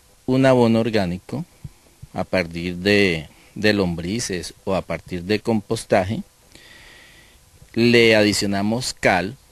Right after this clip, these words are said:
para bajarle la acidez y durante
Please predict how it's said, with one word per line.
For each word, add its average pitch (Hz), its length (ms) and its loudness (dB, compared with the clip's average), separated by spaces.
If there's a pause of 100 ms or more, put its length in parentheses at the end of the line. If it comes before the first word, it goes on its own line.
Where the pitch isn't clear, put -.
(640)
para 95 240 -2
bajarle 92 460 -6
la 104 140 -4
acidez 104 580 -6 (800)
y 117 120 0
durante 101 840 4